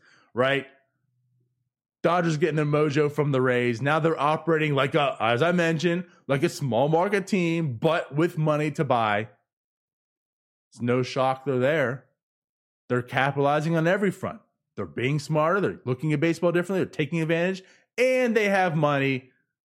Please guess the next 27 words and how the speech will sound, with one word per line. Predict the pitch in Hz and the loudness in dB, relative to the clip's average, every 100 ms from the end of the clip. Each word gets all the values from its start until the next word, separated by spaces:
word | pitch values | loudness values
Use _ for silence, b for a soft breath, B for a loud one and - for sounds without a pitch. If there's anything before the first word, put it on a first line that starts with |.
| _ _ _ _ _ _ _ _ | _ _ _ _ _ _ _ _
for | - 160 | -2 -2
purchasing | - 143 - - 85 | 0 -2 -2 -10 -12
power. | - 87 - - _ _ _ _ _ _ _ _ | -10 -10 -10 -14 _ _ _ _ _ _ _ _
So | 165 | -2
when | 156 | 0
they | 160 | 2
have | 190 185 | 2 2
a | 185 | 0
hole, | 165 175 175 170 | 2 2 0 0
they | 160 | -2
can | 151 143 | 0 -2
make | 127 | -4
sure | - 123 | -4 -4
they, | 101 - _ _ _ _ _ _ - | -4 -8 _ _ _ _ _ _ -8
they | 98 | -8
tie | - 113 95 | -6 -4 -4
that | 85 78 | -6 -10
up, | - _ _ _ _ | -14 _ _ _ _
right? | 120 127 120 B B | 0 0 -2 B B
They | 185 | 0
can | 208 175 | 2 2
make | 170 | 2
sure | - 156 | 2 2
they | 131 | 0
invest | 110 131 123 | 0 0 0
to | 123 | 0
have | 120 113 | 0 0